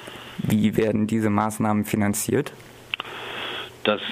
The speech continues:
Speaker 2: äh, wird in der Regel über die E U,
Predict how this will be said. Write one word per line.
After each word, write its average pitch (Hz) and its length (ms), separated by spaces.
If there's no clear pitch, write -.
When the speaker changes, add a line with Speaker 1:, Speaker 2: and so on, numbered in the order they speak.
Speaker 2:
äh, 127 60
wird 101 880
in 123 100
der 107 140
Regel 110 280
über 113 220
die 101 240
E 98 60
U, 123 500